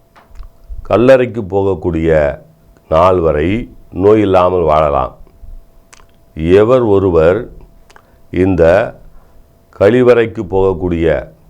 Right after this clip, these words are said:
அந்த நேரத்தை, காலையில் எழுந்தவுடன் கழிவறைக்கு போய்விட்டால் கல்லறைக்கு போகும் வரை நோய்கள் வராது என்று சொல்லலாம். அதனால்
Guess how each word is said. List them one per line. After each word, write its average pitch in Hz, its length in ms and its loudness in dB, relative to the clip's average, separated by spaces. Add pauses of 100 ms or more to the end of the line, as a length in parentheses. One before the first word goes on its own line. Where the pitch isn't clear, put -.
(500)
அந்த 82 140 -2
நேரத்தை, 82 540 0
காலையில் 95 580 0
எழுந்தவுடன் 90 460 0
கழிவறைக்கு 85 580 -2
போய்விட்டால் 76 680 -2 (1160)
கல்லறைக்கு 120 580 2
போகும் 98 360 -2
வரை 90 440 0 (320)
நோய்கள் 90 380 2
வராது 78 640 0
என்று 80 240 -8
சொல்லலாம். 73 560 0 (920)
அதனால் 82 460 2